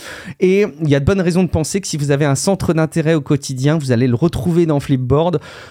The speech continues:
Donc, que ce soit pour l'aspect, euh, consultation des articles sur des sites qui sont recueillis sur Flipboard pour en faire un magazine personnalisé,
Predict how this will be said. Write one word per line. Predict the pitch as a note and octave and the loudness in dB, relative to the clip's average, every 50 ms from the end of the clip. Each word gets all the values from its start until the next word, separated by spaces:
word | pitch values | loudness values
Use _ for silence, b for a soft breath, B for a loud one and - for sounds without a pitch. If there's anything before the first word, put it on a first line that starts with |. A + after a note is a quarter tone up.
| B B - | B B -2
Donc, | - C#3 C3+ | -2 0 2
que | G#3 F#3+ | 2 0
ce | - G#3 | 2 0
soit | G3 - A3+ A3+ A3 | 0 0 0 0 0
pour | - G3+ F3 | 0 0 2
l'aspect, | D#3+ D#3 D#3 - - - - F#3 F3+ F3+ F#3 F3+ F3 - D3 | 2 2 0 -2 -4 -4 -2 0 2 2 2 2 2 2 2
euh, | C#3 C3 B2+ B2 B2+ B2+ A#2+ - | 2 2 2 2 2 0 0 0
consultation | - F#3+ - - G#3 F#3 - G#2 - - - G3+ G3 F#3+ | 0 0 0 0 -2 0 0 0 0 0 0 0 0 2
des | E3+ D#3+ D3 D3+ | 2 0 2 0
articles | F3+ E3 - - - G3+ G3 G3 - | 0 -2 -2 -4 -4 -4 -4 -4 -6
sur | - - - D3+ D3+ | -6 -4 -4 -2 0
des | D3+ D#3+ | -2 -2
sites | - - F#3 F#3 E3+ - | -2 -2 -4 -6 -6 -6
qui | - C#3 | -8 -6
sont | - - C#3+ A#2 | -4 -2 0 2
recueillis | B2 D3 F3 F3+ - - G3+ F#3 E3 E3+ F3 F#3 F3+ E3 | 2 2 2 2 2 0 0 0 0 0 -2 -2 -2 -4
sur | - - D3+ - | -4 -4 -6 -4
Flipboard | - - C#3 C#3 C3+ C#3 D#3 D3+ D3+ C#3+ | -4 -4 -4 -2 0 0 0 0 -2 -4
pour | - C3+ | -2 -2
en | B2 B2+ | 0 0
faire | B2+ - E3+ D3+ C#3 | 2 2 2 2 2
un | D3 | 2
magazine | C#3+ C#3 C#3 C#3 D3 C3+ C3+ D#3+ D#3 C#3+ | 2 2 2 2 2 2 2 0 0 2
personnalisé, | - C#3+ C#3 - D3+ C#3 C#3 C#3+ C#3+ C#3 C#3 D3+ D3+ D#3+ | 0 -2 0 0 0 0 0 0 0 0 0 0 0 -2